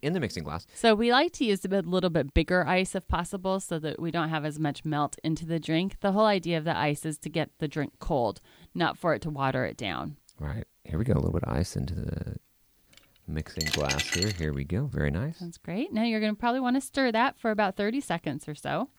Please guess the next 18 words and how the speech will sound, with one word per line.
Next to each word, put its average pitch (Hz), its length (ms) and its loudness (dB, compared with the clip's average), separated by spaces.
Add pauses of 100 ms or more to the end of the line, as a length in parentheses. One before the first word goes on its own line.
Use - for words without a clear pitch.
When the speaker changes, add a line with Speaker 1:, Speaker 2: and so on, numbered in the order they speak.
(240)
Speaker 1:
All - 80 -6
right, - 160 -12
here 58 120 -10
we - 100 -14
go. 64 160 -12
Get - 200 -14
the - 140 -10 (200)
Speaker 2:
We 180 80 -6
wanna 170 120 -2
get 165 120 -4
that 135 140 0
nice 135 160 -4
and 143 100 0
Speaker 1:
get - 120 2
the 123 120 0
Speaker 2:
cold. - 20 -2
Speaker 1:
spoon 85 460 2
and 69 140 0